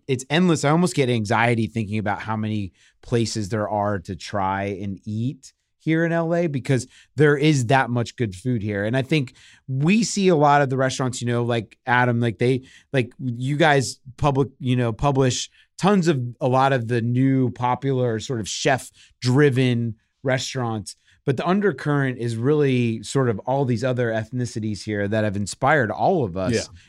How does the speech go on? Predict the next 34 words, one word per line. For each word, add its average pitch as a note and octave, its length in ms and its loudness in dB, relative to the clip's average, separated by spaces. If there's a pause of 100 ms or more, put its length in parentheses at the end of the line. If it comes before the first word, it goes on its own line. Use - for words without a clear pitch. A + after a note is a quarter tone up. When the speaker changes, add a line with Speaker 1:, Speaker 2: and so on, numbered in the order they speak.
Speaker 1:
in B2 120 0
Speaker 2:
And, B2 80 0
Speaker 1:
this A2 140 -4
food C3 260 -2
community G#2+ 600 -4
Speaker 2:
and, G2+ 100 -14 (280)
Speaker 1:
to B2+ 60 -4
do D#3+ 200 4
what D3+ 120 4
we B2+ 120 2
do. A#2 400 0 (120)
Speaker 2:
and A2+ 100 0
I A2+ 40 0
think B2 160 0
we're A2+ 160 2
guilty F#2+ 680 -2
in F#2 120 -8
the F2+ 100 -6
media G#2 800 0 (100)
in G#2+ 120 -4
that G#2 200 -2
we're G2+ 260 -4 (300)
so C3 280 0
often A2+ 300 0
writing G2+ 260 0
about F#2 240 -4
what's F#2+ 240 -6
new F2+ 420 -4
Speaker 1:
Exactly. G#2+ 500 2
Speaker 2:
and, F#2+ 80 0
like, F2+ 60 -4
what's G#2 180 -2
high G2+ 240 -2
profile, F2 880 -4